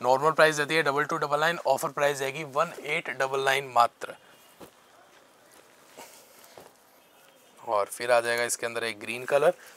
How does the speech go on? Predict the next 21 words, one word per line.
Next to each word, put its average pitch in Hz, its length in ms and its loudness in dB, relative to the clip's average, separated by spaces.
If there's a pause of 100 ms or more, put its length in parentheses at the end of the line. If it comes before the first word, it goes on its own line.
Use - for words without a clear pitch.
(120)
साड़ी 117 260 0
बहुत 127 280 2
प्यारी 123 360 2
है, 120 60 0
ये 120 180 -4 (100)
बहुत - 320 -2
प्यारी 127 240 -2
साड़ी 117 280 -4
है, 151 140 -2 (480)
लेकिन 113 180 -12
stock 131 420 -4
out 147 320 -2 (240)
का 135 80 -2
time 120 340 -4
आ 117 160 0
गया 135 220 0
है 143 160 0
इसका। 190 300 6 (500)
एक 117 100 -6
थी 120 260 -8
ये 190 160 0